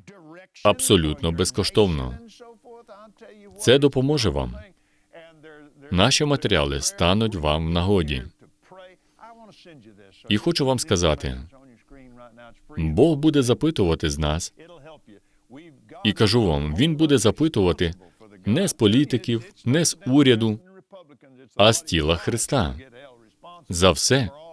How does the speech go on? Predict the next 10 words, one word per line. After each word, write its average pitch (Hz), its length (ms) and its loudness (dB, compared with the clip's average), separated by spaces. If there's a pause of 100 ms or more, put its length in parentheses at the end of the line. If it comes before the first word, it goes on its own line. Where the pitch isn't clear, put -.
що - 200 0
відбувається. 92 800 0 (720)
І 98 100 2
нам 98 260 4
з 123 80 -4
вами 87 260 2
потрібно 95 480 -2
знати, 80 440 -4 (240)
як 78 340 0
молитися. 90 680 -2